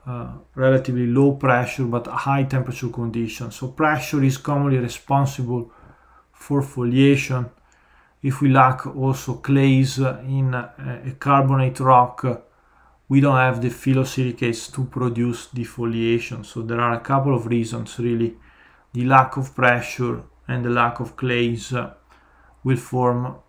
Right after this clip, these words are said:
uh, non-foliated rocks.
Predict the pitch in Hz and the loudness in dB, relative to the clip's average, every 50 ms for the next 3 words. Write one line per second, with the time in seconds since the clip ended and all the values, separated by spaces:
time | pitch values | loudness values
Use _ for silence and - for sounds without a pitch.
0 | _ _ - 120 117 120 131 - _ _ _ _ _ _ _ _ _ _ - 135 | _ _ -8 -6 -6 -6 -8 -12 _ _ _ _ _ _ _ _ _ _ 0 2
1 | 135 135 135 135 131 123 117 - _ _ _ _ _ _ _ _ _ _ _ - | 4 4 6 4 2 0 -2 -6 _ _ _ _ _ _ _ _ _ _ _ -14
2 | - - 139 127 123 123 117 113 113 - 120 113 117 110 107 120 113 - - _ | -4 0 0 2 2 2 0 0 -2 -4 -6 -6 -8 -10 -10 -10 -10 -12 -14 _
3 | - - - - - | -20 -18 -18 -14 -14